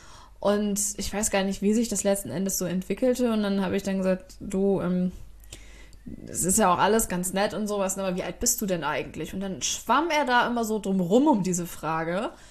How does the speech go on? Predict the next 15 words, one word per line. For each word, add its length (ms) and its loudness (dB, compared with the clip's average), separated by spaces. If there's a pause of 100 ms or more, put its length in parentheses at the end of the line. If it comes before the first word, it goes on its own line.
(300)
und 120 -6
antwortete 540 -4
dann 180 0
irgendwann 300 -2
so, 60 -4
ja, 280 4
wenn 140 2
ich 80 -2
dir 100 0
sage, 380 2
wie 100 -2
alt 220 0
ich 140 -8
bin, 280 -2
dann, 380 -4